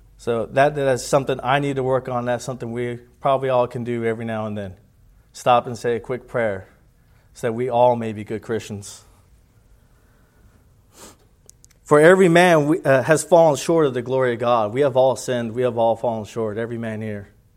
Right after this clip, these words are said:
And that's why we need those prayers. That's why we need that encouragement. That's why we need that positive attitude from a Christian. Whether you're going out and you're playing tennis with your friends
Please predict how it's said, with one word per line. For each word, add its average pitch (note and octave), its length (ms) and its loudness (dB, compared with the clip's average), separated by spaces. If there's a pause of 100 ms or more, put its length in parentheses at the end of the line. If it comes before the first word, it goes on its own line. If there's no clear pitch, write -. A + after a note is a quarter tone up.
(1080)
And A2+ 140 -4
that's C3 200 -2
why B2+ 120 2
we A#2 160 -4
need A#2+ 160 -6
those A#2 160 -6
prayers. A#2 400 -4
That's B2 200 -2
why C#3+ 60 -2
we B2+ 140 -4
need B2+ 140 -6
that B2 120 -6
encouragement. C#3 540 -6
That's B2 200 -12
why D#3 120 -2
we D3 120 -6
need C#3+ 180 -10
that C3 180 -2
positive D3 600 -4 (120)
attitude C3 640 -6 (500)
from B2 180 -10
a A#2+ 40 -10
Christian. B2+ 520 -6 (1120)
Whether B2+ 240 -2
you're C#3 140 -2
going C#3 320 -2
out C3+ 100 0
and B2 80 -4
you're C3 120 -4
playing C3 280 -6
tennis C3+ 340 -4
with B2+ 120 -8
your B2+ 100 -4
friends B2 500 -6